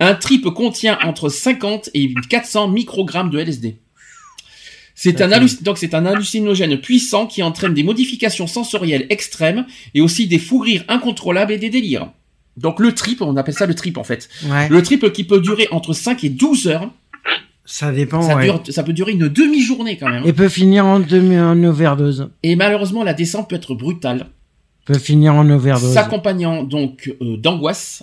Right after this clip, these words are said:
Speaker 1: de crise de panique et de délire paranoïaque selon les individus, je tiens à le préciser.
Speaker 2: Oui, c'est selon les,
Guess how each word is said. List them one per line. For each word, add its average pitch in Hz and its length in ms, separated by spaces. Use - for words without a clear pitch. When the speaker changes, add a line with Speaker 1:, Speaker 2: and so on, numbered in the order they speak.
Speaker 1:
de 117 160
crise 196 460
de 190 160
panique 170 400
et 131 80
de 151 120
délire 185 460
paranoïaque 175 680
selon 170 300
les 151 180
individus, 147 440
je 131 120
tiens 160 220
à - 20
le - 40
préciser. 120 460
Speaker 2:
Oui, 185 220
c'est - 180
selon 180 400
les, 160 480